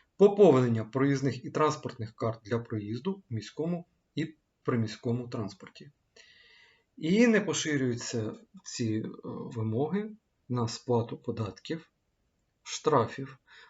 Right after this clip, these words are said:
адміністративних послуг, зборів та інших платежів до бюджету. І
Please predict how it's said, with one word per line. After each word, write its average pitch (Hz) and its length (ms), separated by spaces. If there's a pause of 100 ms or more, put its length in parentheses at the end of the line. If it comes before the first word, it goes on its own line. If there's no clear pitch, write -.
адміністративних 156 840
послуг, 101 520 (360)
зборів 120 560 (100)
та 104 100
інших 151 400
платежів 120 480
до 113 220
бюджету. 131 560 (2500)
І 233 440